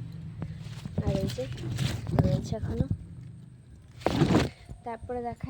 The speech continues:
এখানে একটা জারবেরা ফুটছে সবে মাত্র। এখানে রজনীগন্ধা,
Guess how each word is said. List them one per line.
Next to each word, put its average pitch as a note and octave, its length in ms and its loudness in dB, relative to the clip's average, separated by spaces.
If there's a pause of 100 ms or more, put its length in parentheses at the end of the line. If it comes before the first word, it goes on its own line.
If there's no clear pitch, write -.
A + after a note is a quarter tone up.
এখানে A#3 280 -8
একটা B3+ 260 -6 (680)
জারবেরা G#3+ 480 4 (540)
ফুটছে - 540 -2
সবে G#3 340 -4
মাত্র। F#3+ 380 -8 (3750)
এখানে C4+ 480 0 (1160)
রজনীগন্ধা, B3+ 800 4